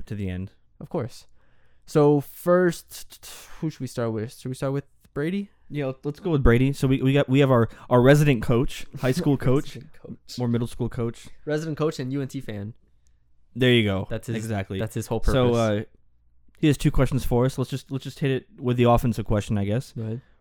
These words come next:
Speaker 1: When will Mason have his breakout game this year? He was almost primed to have it this, I mean, the, the story was coming together. Hurt shoulder, couldn't move his shoulder, throwing the ball, coulda had a comeback similar to the midterm miracle.
Speaker 2: Mm-hmm.
Speaker 1: And then it came short.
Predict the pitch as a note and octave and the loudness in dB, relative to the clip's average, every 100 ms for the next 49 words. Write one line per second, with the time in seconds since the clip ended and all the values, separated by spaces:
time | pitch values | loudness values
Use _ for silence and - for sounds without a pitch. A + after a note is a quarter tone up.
0 | - B2+ E3 E3 D#3 D3+ D#3 D3+ B2+ A2 | -4 0 2 4 2 0 -2 0 -2 -2
1 | A#2 C3 D3+ A#2+ B2 A#2 G#2+ - G2+ F#2 | 0 2 2 0 2 2 0 -2 -6 -6
2 | G#2+ A#2+ B2 B2 D#3 F#3 - - D3 E3 | -8 -6 -2 0 0 0 -2 -4 -2 0
3 | E3+ E3 D#3 D#3 C#3 D#3+ - - C3+ C3 | 0 0 0 0 -2 -4 -6 -8 -2 0
4 | B2 G#2+ B2+ B2 B2 - F3+ F#3+ D#3+ - | 0 -2 -6 -6 -8 0 2 4 2 -2
5 | D#3+ D#3 C#3 D3+ E3 E3+ - - - - | 0 0 0 0 0 -6 -12 -20 -20 -20
6 | - _ _ - - D#3 E3+ - E3 D#3+ | -20 _ _ -10 2 4 4 2 2 2
7 | D#3+ - E3 D#3+ E3 D3 - D#3+ E3 E3 | 0 2 2 2 0 0 2 2 4 2
8 | E3 - - - D3 D#3 E3+ D#3+ C#3+ D3 | 0 -8 -6 2 4 6 6 4 4 4
9 | D3 D3+ D#3 - - - - D#3 D#3+ D3+ | 4 2 0 -8 -20 -4 2 4 4 2
10 | - D3+ D3 D3+ - - C#3 C#3 C#3 C3+ | 2 2 2 -2 -4 -6 -2 0 0 2
11 | B2 A#2+ C3 - B2+ A#2+ B2+ B2 B2+ B2+ | 2 0 0 -2 -2 -2 -4 -6 -8 -8
12 | - - - A#2+ A2+ A2 - _ - - | -12 -10 -4 -4 -4 -10 -16 _ -20 -20
13 | _ _ A#2 A2+ A2 G#2 - A#2 G#2+ - | _ _ -2 0 0 -2 -2 0 0 0
14 | G2+ F2 | -2 -4